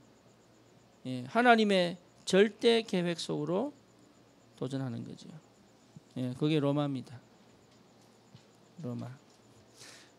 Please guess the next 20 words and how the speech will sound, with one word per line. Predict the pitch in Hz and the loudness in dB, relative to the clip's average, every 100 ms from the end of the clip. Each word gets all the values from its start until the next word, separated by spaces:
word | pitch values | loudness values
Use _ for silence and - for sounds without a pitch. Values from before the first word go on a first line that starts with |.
| - | -10
이것과 | 240 254 254 262 262 240 208 190 | 0 6 10 8 10 8 8 6
내가 | 165 165 202 277 320 - - - - - - | 2 4 4 4 0 -8 -20 -20 -20 -14 -8
어떻게 | 147 190 185 | -2 2 6
돼야 | 180 170 | 6 6
돼요? | 190 277 - - - _ - - - _ - - _ - - | 6 4 2 -12 -20 _ -20 -20 -20 _ -20 -20 _ -20 -12
예, | 127 123 | -10 -6
이것과 | - 233 247 247 220 | 0 10 10 12 6
내가 | 180 170 170 | 6 4 2
하나, | 151 160 170 160 - - - - - - - - - - - - - | 0 0 0 -2 -6 -20 -20 -20 -20 -20 -20 -20 -20 -20 -20 -12 2
이것과 | 202 220 220 196 170 | 8 8 8 4 2
교회가 | - 156 165 165 208 294 - - - - - - | 2 2 4 4 2 2 -4 -20 -20 -20 -20 -16
하나. | 131 127 123 - - - | -10 -8 -10 -14 -8 -2
이게 | 165 190 | 0 0
성령이 | - 185 185 190 170 156 - - - - _ - - | -2 -2 -2 -2 -2 -4 -6 -18 -20 -20 _ -20 -8
소통케 | - 233 - 175 - | -2 0 0 -6 -6
하신 | 123 123 | -10 -10
사람이에요. | 127 117 113 - - 196 - - _ - - - - - - | -12 -12 -14 -16 -20 -20 -20 -20 _ -20 -20 -20 -20 -20 -2
이런 | - 202 233 226 | 6 10 10 10
사람이 | 196 202 202 214 208 202 | 4 6 6 6 6 2
있-, | 170 160 | 0 0